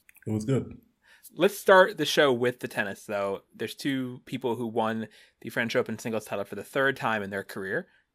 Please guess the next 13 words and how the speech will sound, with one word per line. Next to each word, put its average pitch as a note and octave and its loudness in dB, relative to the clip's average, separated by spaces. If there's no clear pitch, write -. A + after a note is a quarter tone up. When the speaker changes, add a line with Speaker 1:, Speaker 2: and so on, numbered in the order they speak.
Speaker 2:
both D3 2
in A#2+ -4
very A#2 2
different A#2 -6
parts B2 2
of - -10
their G2 -2
careers, G2 -6
but - -8
some A2 -8
parallelism G2 -2
there, G2 -6
both G#2 -6